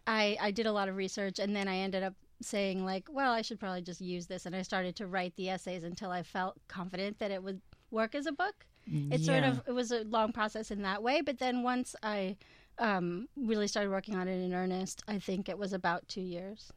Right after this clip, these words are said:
Speaker 2: Okay, that's a nice way to work towards it. You almost get to play the trick for yourself that you're not biting off the whole chunk. You can get to, to get to do it in pieces.
Speaker 1: Yeah, yeah.
Speaker 2: So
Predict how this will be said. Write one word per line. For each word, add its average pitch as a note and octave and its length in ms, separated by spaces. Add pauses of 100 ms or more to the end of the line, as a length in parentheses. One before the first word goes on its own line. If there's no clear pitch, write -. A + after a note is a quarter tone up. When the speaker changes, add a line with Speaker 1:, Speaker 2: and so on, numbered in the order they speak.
(220)
Speaker 2:
Okay, B2+ 360
that's G#3 200
a A3+ 60
nice E3 320
way D3 140
to C3+ 100
work B2+ 300 (500)
towards C#3 440
it. A2 180
You B2 100
almost B2+ 220
get A#2+ 140
to A#2+ 40
play A#2+ 240
the A2+ 80
trick - 260
for - 120
yourself G#2+ 420
that A2+ 120
you're A#2 120
not A2+ 320 (100)
biting G#2+ 300
off G#2 240
the A2 140
whole G#2+ 400
chunk. A2 280
You G#2 80
can A2+ 140
get G#2+ 140
to, G2+ 60
to A2 420
get A#2+ 120
to G#2+ 60
do A2 100
it G2+ 60
in G2+ 100
pieces. G2 460
Speaker 1:
Yeah, A#3 440 (100)
yeah. B3 380 (420)
Speaker 2:
So G3+ 320